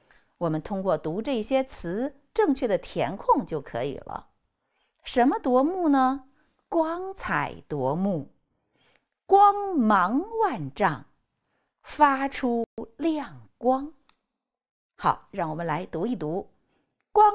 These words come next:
彩夺目，光芒万丈，发出亮光。这样，这些词语我们就能准确地理解和运用了。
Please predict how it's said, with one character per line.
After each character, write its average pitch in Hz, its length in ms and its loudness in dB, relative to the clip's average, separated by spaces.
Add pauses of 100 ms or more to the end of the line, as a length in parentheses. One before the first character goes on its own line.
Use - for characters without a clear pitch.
(160)
彩 170 440 -6
夺 151 240 0
目， 214 340 0 (460)
光 381 360 4
芒 226 360 2
万 294 280 -2
丈， 175 320 -2 (480)
发 226 400 -2
出 - 380 -8
亮 180 300 -8
光。 107 260 -10 (1120)
这 196 180 2
样， 160 280 2 (240)
这 190 140 -4
些 208 180 -2
词 214 340 -6
语 147 400 -6 (120)
我 147 120 -4
们 156 120 -6
就 180 120 -6
能 165 460 -6
准 165 340 -10
确 370 220 -4
地 170 300 -4 (180)
理 208 300 -2
解 170 360 -6
和 - 160 -12
运 240 220 -2
用 294 160 0
了。 190 100 -2